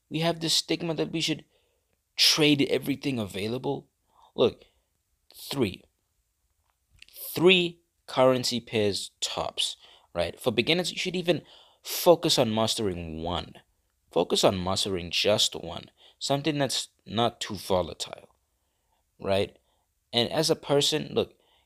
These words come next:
you're trying to pay your rent, you're trying to pay your car off, you're trying to get that money, you're trying to get that cash flow, that second or third or fourth income stream. There is absolutely no need for you to try to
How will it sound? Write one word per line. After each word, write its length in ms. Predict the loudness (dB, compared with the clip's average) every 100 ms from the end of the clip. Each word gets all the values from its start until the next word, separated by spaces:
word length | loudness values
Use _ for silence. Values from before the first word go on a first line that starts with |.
| -10
you're 100 | 0
trying 200 | 4 4
to 40 |
pay 220 | 4 0
your 80 | 0
rent, 260 | 0 -2 -4 _ _
you're 100 | -6
trying 140 | -4
to 60 | -4
pay 160 | -4 -6
your 80 |
car 320 | -4 0 2 2
off, 140 | -2
you're 80 | -6
trying 220 | -2 0
to 60 | 2
get 220 | 0 2
that 240 | 2 2
money, 200 | -6 -10
you're 60 | -6
trying 160 | -6 -4
to 60 |
get 120 | -2
that 180 | -2 -4
cash 260 | -6 -6 -6
flow, 200 | -8 -10
that 200 | -8 -4
second 400 | 0 0 0 -2
or 60 |
third 240 | 0 2 0
or 60 |
fourth 340 | -2 -4 -4 -4
income 400 | -8 -8 -8 -8
stream. 360 | -8 -8 -12 -20 _ -20 -20 -20 4
There 200 | 6 8
is 160 | 4 6
absolutely 800 | 8 8 4 0 2 2 2 -2
no 280 | 0 -2 0
need 260 | -2 -4
for 120 | -6
you 120 | -6 -6
to 80 |
try 220 | -6 -6
to 100 | -6